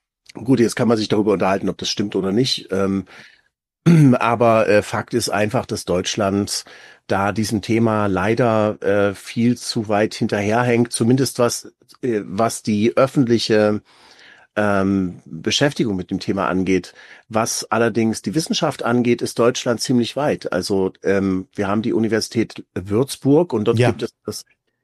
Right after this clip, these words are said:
Speaker 1: interdisziplinäre Forschungszentrum für Extraterrestrik, geleitet von Professor Hakan Kayal,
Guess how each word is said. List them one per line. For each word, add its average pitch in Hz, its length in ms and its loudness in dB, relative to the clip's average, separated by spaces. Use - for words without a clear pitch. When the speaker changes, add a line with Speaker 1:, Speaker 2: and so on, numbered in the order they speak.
Speaker 1:
interdisziplinäre 117 1000 0
Forschungszentrum 117 920 -2
für - 200 -4
Extraterrestrik, 117 1120 -2
geleitet 113 440 0
von 117 200 -4
Professor 107 480 -4
Hakan 110 420 -2
Kayal, 98 640 0